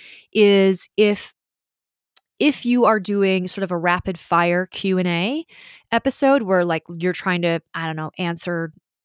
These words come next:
five questions in the space of twenty minutes,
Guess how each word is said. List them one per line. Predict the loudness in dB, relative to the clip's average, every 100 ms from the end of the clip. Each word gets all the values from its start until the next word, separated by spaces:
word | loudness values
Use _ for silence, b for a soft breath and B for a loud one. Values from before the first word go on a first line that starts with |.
| _
five | -2 2 2 0
questions | -2 -2 0 -2 -2 -2
in | -4
the | -2 -4
space | -4 -4 -4 -6
of | -8 -10 _ _ _ _ _ -20 _ -8
twenty | -4 -2
minutes, | 0 0 -2 -4